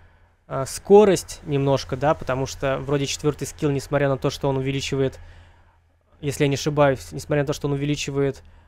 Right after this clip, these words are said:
а, силу атаки, он замедляет удар. Прикиньте, замедляет удар, офигеть!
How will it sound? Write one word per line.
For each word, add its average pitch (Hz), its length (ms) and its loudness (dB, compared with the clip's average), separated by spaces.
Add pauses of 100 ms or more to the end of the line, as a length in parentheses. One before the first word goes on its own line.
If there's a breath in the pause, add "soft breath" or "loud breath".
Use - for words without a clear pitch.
(120 soft breath)
а, 135 120 -6
силу 156 320 2
атаки, 156 560 2
он 151 340 2 (440 soft breath)
замедляет 147 800 4
удар. 143 480 2 (460)
Прикиньте, 151 340 -6
замедляет 165 600 4
удар, 180 280 2
офигеть! 175 560 0